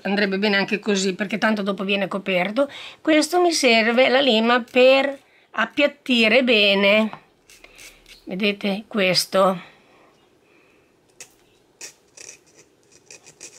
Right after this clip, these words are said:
Ok? E poi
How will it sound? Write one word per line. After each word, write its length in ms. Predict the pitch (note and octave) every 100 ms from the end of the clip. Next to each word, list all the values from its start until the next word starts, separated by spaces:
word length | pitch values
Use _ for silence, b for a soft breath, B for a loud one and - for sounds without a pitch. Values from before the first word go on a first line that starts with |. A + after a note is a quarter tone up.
| _ - - - - _ _ _ -
Ok? 340 | - G#3+ G#3+ G#3+ - - - _ _ _ _ _ _ b b b b b - -
E 140 | E4+
poi 480 | - A3+ A3 A#3+